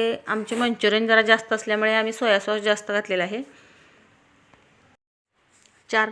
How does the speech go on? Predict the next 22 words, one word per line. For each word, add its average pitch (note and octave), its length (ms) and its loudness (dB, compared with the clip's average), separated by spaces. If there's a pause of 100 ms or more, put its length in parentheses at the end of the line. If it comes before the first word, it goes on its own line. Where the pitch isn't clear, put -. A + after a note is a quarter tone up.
ते A#3+ 60 -2
पाच A3+ 300 -2
चमचे A#3 240 -6
सोया A3 260 -4
सॉस G#3 220 -8
घातला G#3+ 300 -6
आहे A3 120 -4 (680)
आणि G#3 360 -6
टोमॅटो A3+ 320 -2
केचप B3 420 -4
तुमच्या B3 280 -2
आवडीप्रमाणे A#3 480 0
तुम्ही A#3+ 220 -2
वापरू B3 300 -2
शकता. G#3+ 440 -2 (2500)
हे A#3+ 140 -6
मिश्रण B3 380 0
चांगलं B3 320 0
मिक्स B3 220 -4
करून B3 260 -2
घ्यायचं A#3 300 -2
आहे A#3 120 0